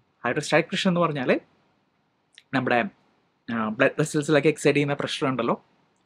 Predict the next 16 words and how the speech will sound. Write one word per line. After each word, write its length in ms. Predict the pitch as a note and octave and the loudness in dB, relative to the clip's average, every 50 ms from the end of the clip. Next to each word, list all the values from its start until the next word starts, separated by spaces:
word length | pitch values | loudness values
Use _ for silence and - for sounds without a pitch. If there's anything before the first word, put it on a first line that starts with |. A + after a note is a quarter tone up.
| _ _ _ - | _ _ _ -4
അതിനെ 280 | - C#3 C#3+ C#3+ C3+ - _ _ _ _ _ _ - | -2 -2 0 -2 -2 -6 _ _ _ _ _ _ -6
നമുക്ക് 200 | B2 C3 C3 - | -4 -4 0 2
ആലോചിച്ചാൽ 500 | B2+ B2 A#2+ A#2+ A#2+ A#2+ A#2 A#2+ A#2 A#2+ | 2 4 4 4 2 2 2 2 2 2
ഹൈഡ്രോസ്റ്റാറ്റിക് 580 | A#2 A2+ A#2+ A#2 A2 A#2 A2+ - - A2 A2 - | 0 0 -2 -2 -2 -4 -4 -2 -2 -2 -2 -4
പ്രഷർ 260 | - A#2 - - B2+ | -6 -8 -8 -6 -4
എന്താണെന്ന് 280 | A#2+ A#2 A2 G#2 B2+ F3 | -4 -4 -4 -2 -2 0
മനസ്സിലാക്കാം. 640 | G3 E3 C#3+ - - - - - - - _ _ _ _ _ _ _ _ _ _ _ _ _ _ _ _ _ _ _ _ _ _ _ _ _ - | 0 0 -2 -2 -4 -4 -4 -6 -10 -12 _ _ _ _ _ _ _ _ _ _ _ _ _ _ _ _ _ _ _ _ _ _ _ _ _ 4
എങ്ങനെയാണ് 680 | F3 F#3+ G3+ G#3+ A3+ A3+ G#3+ G#3 G3 G3 F#3+ F#3 F3 - - | 6 6 6 8 8 8 6 6 6 4 2 2 -2 -4 -2
ഹൈഡ്രോസ്റ്റാറ്റിക് 500 | - - E3 D#3 E3 D#3+ - D#3+ D3+ D#3 | 0 2 2 2 0 -2 -2 -2 -2 -2
പ്രഷർ 440 | - D#3 - - - E3 E3 E3 - - _ | -4 -6 -6 -4 0 0 0 0 0 -4 _
ഇൻക്രീസ് 340 | C#3+ D3+ D#3 D3 E3 D#3 C#3+ | -2 -2 0 0 0 0 2
ചെയ്യുന്നത്? 340 | D3 C#3+ C3+ B2+ A#2+ A#2 - - _ _ _ _ _ _ _ _ _ _ _ _ _ _ _ | 0 0 0 0 -2 -2 -2 -6 _ _ _ _ _ _ _ _ _ _ _ _ _ _ _
കോമൺ 340 | - - F#3+ F#3 F#3 F#3+ | 6 8 8 8 6 4
കോസ് 320 | F3+ - - D3 D#3 - - | 0 -2 -2 -4 -4 -4 -8
ഹാർട്ട് 320 | - - - F3 F#3 F3 - | 0 6 8 8 8 6 2
ഫെയിലിയർ. 360 | - A#2 - - - - | -8 -12 -12 -12 -12 -14